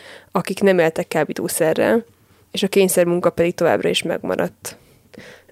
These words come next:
Szányi kapcsolatba került a C N N-nel és a New York Times-szal is, és interjút adott nekik. A C N N interjút be is linkeljük a leírásba.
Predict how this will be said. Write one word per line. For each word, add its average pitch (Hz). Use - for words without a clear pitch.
Szányi 226
kapcsolatba 190
került 180
a 175
C -
N 175
N-nel 175
és 190
a 190
New 170
York -
Times-szal -
is, 262
és -
interjút 180
adott 202
nekik. 247
A 190
C -
N 196
N 175
interjút 180
be 185
is -
linkeljük 185
a 170
leírásba. 185